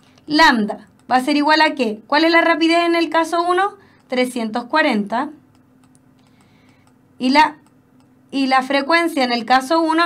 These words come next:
es mil setecientos. Esto me da cero coma dos, pero ¿con qué unidades de medida?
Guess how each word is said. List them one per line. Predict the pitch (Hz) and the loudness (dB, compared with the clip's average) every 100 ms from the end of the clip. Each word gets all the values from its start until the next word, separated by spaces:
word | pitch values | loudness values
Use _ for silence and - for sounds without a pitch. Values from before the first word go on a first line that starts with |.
| 330 | 0
es | 294 - | -4 -2
mil | 254 240 | -4 -4
setecientos. | 262 262 277 269 208 180 175 - - _ _ _ _ _ _ _ _ _ | -6 -4 -6 -6 -6 -8 -12 -20 -20 _ _ _ _ _ _ _ _ _
Esto | - 415 415 - 262 262 | -4 -4 -4 -2 -2 0
me | 269 269 | -2 0
da | 254 285 311 - | 4 4 4 -4
cero | - - 262 277 | -14 -6 -2 -2
coma | 277 294 320 320 | -2 2 2 4
dos, | 339 269 - - | 2 0 -4 -8
pero | 247 247 | -4 -2
¿con | 247 240 | -4 -6
qué | 233 | -4
unidades | 320 330 339 339 339 | -2 0 2 2 2
de | 339 | 0
medida? | 339 349 302 202 | 0 0 0 -2